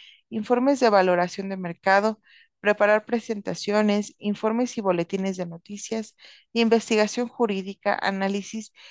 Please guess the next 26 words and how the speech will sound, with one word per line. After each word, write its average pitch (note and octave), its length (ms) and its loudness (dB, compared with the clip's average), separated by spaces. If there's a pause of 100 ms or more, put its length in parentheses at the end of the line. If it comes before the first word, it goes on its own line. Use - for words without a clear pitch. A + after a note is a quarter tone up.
(220)
creación G#3+ 460 2
de A#3+ 100 4
webs, F#3 400 2 (100)
optim-, G3 500 -4
optimización G#3 800 -2
para C4 200 4
motores G3 540 -2
de F3+ 60 -4
búsqueda, G#3 720 -4 (440)
mantenimiento G#3 720 2
y C4 80 2
actualización F#3+ 680 -4
de G3+ 80 0
base F#3+ 260 0
de F#3 160 -2
datos, F#3+ 460 -2 (380)
valoración F#3 600 4
de F3+ 140 2
riesgo F3 400 0
crediticio, G3+ 1000 -4
gestión G3+ 760 -2
de G3 120 2
procesos G3 480 -6
de E3+ 120 -8
compra. - 480 -12 (800)
Benki, F#3 560 2